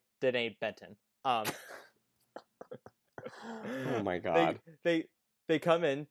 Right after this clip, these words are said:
Speaker 1: to get a cup of coffee 'cause their go-to Starbucks has, like, a pipe burst or something. And Michelle orders some random drink, and Vanessa makes, like, a very sassy lesbian comment about it, like, "Uh, that thing." But, like,
Speaker 2: Oh.
Speaker 1: no, actually funny.
Speaker 2: Well, you
Speaker 1: I
Speaker 2: know
Speaker 1: don't know, we'll
Speaker 2: those,
Speaker 1: get, like
Speaker 2: you know, you know those sassy lesbian comments, just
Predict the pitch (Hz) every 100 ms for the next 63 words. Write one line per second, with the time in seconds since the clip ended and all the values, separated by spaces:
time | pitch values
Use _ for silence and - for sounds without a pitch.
0 | _ - 147 143 135 147 127 123 127 139
1 | 123 120 131 120 131 - 120 117 110 127
2 | 120 120 - 113 - 104 - 101 98 101
3 | 107 _ _ _ _ _ _ - 151 135
4 | 135 165 160 143 139 127 - - 147 127
5 | 123 117 123 117 110 110 123 123 127 113
6 | - 120 117 113 - 123 117 123 110 107
7 | 113 110 113 104 101 104 101 101 - 110
8 | 110 - 165 143 123 90 - - 110 127
9 | 139 - - 107 90 107 _ _ 147 127
10 | 113 98 92 - 117 - 110 107 107 107
11 | 120 _ _ _ - 202 254 254 208 156
12 | 151 143 120 202 254 247 185 226 214 160
13 | 147 - 131 131 131 113 107 107 101 90
14 | 90 - 107 101 82 82 69 - - 110